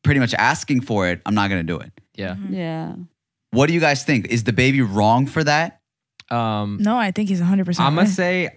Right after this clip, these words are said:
Speaker 2: I kinda do this in Pakistan. <laughs> Like,
Speaker 4: Mm-hmm.
Speaker 2: I go to Pakistan, right?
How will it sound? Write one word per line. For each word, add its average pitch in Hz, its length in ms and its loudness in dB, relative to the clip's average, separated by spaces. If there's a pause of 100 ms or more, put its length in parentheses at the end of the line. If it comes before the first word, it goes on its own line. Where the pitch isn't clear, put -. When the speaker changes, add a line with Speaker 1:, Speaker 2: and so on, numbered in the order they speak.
(140)
Speaker 2:
I 117 120 -4
kinda 131 340 -8
do 113 180 -6
this 110 160 -6
in 98 80 -8
Pakistan. 131 760 -6 (200)
<laughs> - 460 -6
Like, 165 300 0
Speaker 4:
Mm-hmm. 233 440 4
Speaker 2:
I - 80 4
go 151 140 2
to 156 100 2
Pakistan, 131 600 -2
right? 120 280 -2